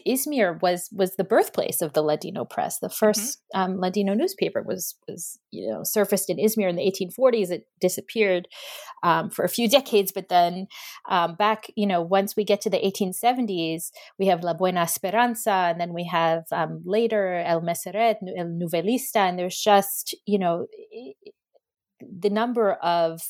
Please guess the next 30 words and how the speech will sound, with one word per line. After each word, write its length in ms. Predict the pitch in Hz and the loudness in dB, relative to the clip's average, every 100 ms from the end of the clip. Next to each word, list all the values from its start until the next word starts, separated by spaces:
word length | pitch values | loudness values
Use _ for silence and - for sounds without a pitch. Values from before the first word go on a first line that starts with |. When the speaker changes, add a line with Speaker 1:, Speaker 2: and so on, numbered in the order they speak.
| - | -10
Speaker 1:
you 140 | - 180 | 0 2
know, 200 | 165 160 | 4 2
the 100 | 180 | 2
number 360 | 185 208 220 | 2 2 4
of 140 | 185 175 | 4 0
periodicals 720 | - 190 190 226 226 190 175 | -2 2 4 2 2 -2 -2
that 180 | - 160 | -2 -2
Jews 240 | - 196 196 | 0 0 0
in 80 | |
Izmir 400 | 185 190 208 185 | 0 2 2 2
can 140 | - 185 | -2 -6
take 320 | - 190 - | -4 -4 0
in 180 | 208 220 | 0 0
and 180 | 175 - | -2 -6
consume 540 | 180 - - 254 214 | -6 -4 0 2 2
is, 220 | 175 - - | 0 -4 -4
you 140 | 190 | -2
know, 240 | 170 156 - | 2 2 0
is 200 | 180 - | -8 -8
pretty 380 | 262 277 208 - - - - 196 | -4 2 2 0 -10 -18 -8 -2
remarkable 600 | 202 240 370 196 156 165 | 2 2 2 0 -2 0
by 160 | 160 | 0
the, 360 | 165 160 - 120 | 0 0 0 2
by 120 | 175 | 2
the 80 | 175 | 2
turn 240 | 180 180 170 | -2 -4 -4
of 80 | |
the 80 | 165 | -6
twentieth 400 | - 170 170 170 | -8 -8 -8 -8
century. 640 | - 165 - - - - | -6 -6 -6 -10 -8 -10